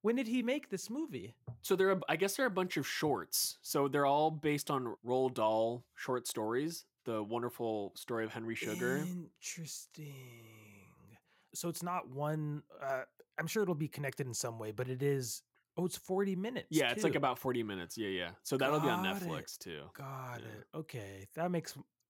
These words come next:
Speaker 1: way more sense.
Speaker 2: Yeah.
Speaker 1: 'Cause I saw a trailer for it and I didn't, they didn't mention any of that in the trailer. So that's awesome, though.
Speaker 2: I haven't seen the trailer. I saw the stills, but they look, look really good. S-,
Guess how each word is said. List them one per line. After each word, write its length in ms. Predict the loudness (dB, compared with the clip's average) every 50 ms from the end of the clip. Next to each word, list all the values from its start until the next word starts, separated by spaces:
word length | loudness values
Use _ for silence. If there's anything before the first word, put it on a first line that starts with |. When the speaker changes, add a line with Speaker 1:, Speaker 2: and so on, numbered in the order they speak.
| -12 -10
Speaker 1:
way 260 | -6 -2 0 0 0 0
more 240 | -2 -4 -6 -6 -6
sense. 240 | -6 -8 -6 -4 -2
Speaker 2:
Yeah. 180 | -2 -2 -4 -6 -8 -4
Speaker 1:
'Cause 120 | 0 0
I 80 | 2 2
saw 240 | 2 2 2 2
a 40 | 2
trailer 380 | 0 -2 0 2 2 4 4 2
for 280 | 0 0 2 2 2
it 40 | 2
and 80 | 2 0
I 60 | -2
didn't, 420 | -2 -2 -2 -2 -4 -6 -10 -10 -12 -16 _ _ _ _
they 100 | -4 -2
didn't 200 | -2 -2 -4 -4
mention 420 | -4 -6 -6 -6 -8 -8 -8 -6 -6
any 220 | -6 -6 -6 -8
of 80 | -8 -6
that 340 | -6 -6 -6 -8 -10 -12 -14 _ -16
in 100 | -14 -14
the 60 | -14
trailer. 540 | -14 -14 -12 -12 -12 -10 -12 -12 -14 -14 -16 _ _ _ _ _ _ _ _ _ _ _
So 140 | -8 -6 -6
that's 240 | -4 -4 -6 -12 -12 _ _ _ _ _ _ _ _ _ _ _ _ 0
awesome, 340 | 0 0 0 0 -4 -4
though. 280 | -2 -2 -2 -2 -4 -6 -8 -12 -6 0
Speaker 2:
I 60 | 0 2
haven't 220 | 2 0 0 0
seen 220 | 0 0 0 2
the 80 | 2 2
trailer. 340 | 2 4 4 6 6 6 6
I 60 | 4
saw 180 | 4 2 2 2
the 120 | 2 2
stills, 720 | 0 0 -4 0 4 4 4 6 4 2 -2 -4 -8 -12 -14 _ _ _ _ _ _ -10
but 100 | -6 -2
they 80 | 0 2
look, 320 | 2 2 2 0 -6 -16 _ _ _ _
look 220 | -8 -8 -8 -6 -4
really 200 | -4 -4 -2 -2
good. 180 | -2 -4 -6 -6 -14 -20 -20 -20 -20 _ _ _
S-, 160 | -2 -2